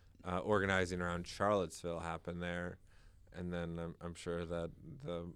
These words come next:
I mean, I think one six, the insurrection was more on Facebook, <laughs> Twitter.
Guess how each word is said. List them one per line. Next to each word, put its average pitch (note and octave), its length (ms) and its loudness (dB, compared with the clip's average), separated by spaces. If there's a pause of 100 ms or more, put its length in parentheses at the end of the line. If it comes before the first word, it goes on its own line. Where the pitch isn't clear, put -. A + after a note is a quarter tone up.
(100)
I G2+ 60 -8
mean, F#2 180 2
I F2+ 80 4
think F#2+ 220 2
one F#2 240 2
six, - 580 -2
the F2+ 260 0
insurrection F2+ 640 -2
was E2+ 160 -6
more F2+ 160 -2
on E2+ 100 -4
Facebook, - 520 -4 (400)
<laughs> - 420 -12
Twitter. G2 400 4